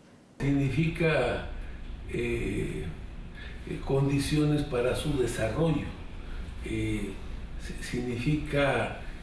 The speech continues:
que China puede ser solidario con otras regiones que sufren problemas de ciclones, de terremotos, que son azotadas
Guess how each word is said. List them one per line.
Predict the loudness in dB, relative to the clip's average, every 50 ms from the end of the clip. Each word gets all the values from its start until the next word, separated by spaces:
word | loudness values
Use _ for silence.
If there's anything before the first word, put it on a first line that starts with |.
| -10 -4
que | 0 0 0 0
China | 2 2 4 4 4 4 4
puede | 2 2 2 2 2
ser | 4 2 2
solidario | 2 2 2 2 2 2 2 2 2 4 4 4 4 4 4 2 0 -2 -4 -6 -6 -8 -8 -8 -10 -10 -8 -2
con | 2 4 4 6
otras | 4 4 2 2 2
regiones | 0 0 -2 0 2 2 4 4 4 4 4 4 2 0 -2 -6 -8 -8 -8 -8 -6 0
que | 2 2 2
sufren | 4 4 4 2 4 4 4 4 6 4 4 2 0 -4 -6 -8 -6 0
problemas | 2 4 6 6 6 6 6 6 6 4 4 4
de | 2
ciclones, | 0 0 -2 -4 -2 0 2 4 6 6 6 6 4 4 2 2
de | 0 0
terremotos, | 0 0 0 0 2 2 2 2 2 4 4 4 4 2 0 -2 -2 -2 -2 -4 -4 -6 -6 -6 -6 -6 -6 -2 0
que | 2
son | 2 4 4 4
azotadas | 4 4 4 2 2 2 4 4 6 6 6 4